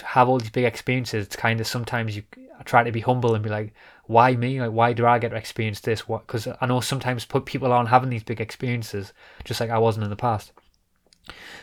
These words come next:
But I haven't, I'm, I'm able to, um, I'm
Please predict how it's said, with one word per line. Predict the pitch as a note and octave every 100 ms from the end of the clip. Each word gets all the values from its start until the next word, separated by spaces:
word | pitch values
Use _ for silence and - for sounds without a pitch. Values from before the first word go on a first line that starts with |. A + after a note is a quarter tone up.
| -
But | B2
I | B2+
haven't, | C#3+ C3+ B2 - _ - B2+
I'm, | B2
I'm | B2+ C#3
able | B2+ C#3 D3+ C#3
to, | - B2 A2+
um, | A2+ G#2+ G2+ G2+ _ _ _ _ _ _ _ - _ _
I'm | C3